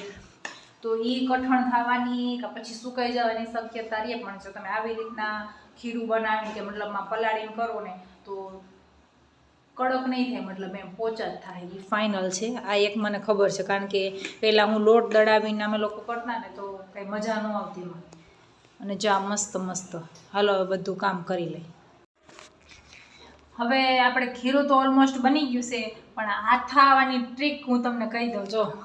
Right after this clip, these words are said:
સંતાડી દીધું, હો, હા, તમારા બધાયથી.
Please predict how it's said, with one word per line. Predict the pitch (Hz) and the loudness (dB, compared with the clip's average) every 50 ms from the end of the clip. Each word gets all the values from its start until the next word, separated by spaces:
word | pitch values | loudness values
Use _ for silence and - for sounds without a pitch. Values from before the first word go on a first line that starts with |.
| - - - _ _ _ _ _ _ _ _ _ _ _ _ _ _ _ _ _ - - | -16 -18 -20 _ _ _ _ _ _ _ _ _ _ _ _ _ _ _ _ _ 0 8
સંતાડી | 254 262 269 269 277 254 240 233 226 | 8 10 10 12 12 10 10 10 8
દીધું, | 208 180 196 196 175 208 208 | 4 2 -2 -4 -4 2 4
હો, | 269 330 392 427 | 8 8 8 10
હા, | - 254 226 220 214 | 8 8 8 8 6
તમારા | 208 214 226 220 226 220 214 208 | 6 4 4 6 6 6 6 6
બધાયથી. | 196 202 202 190 208 196 190 190 190 - 190 | 4 4 2 2 2 2 0 0 -2 -8 -10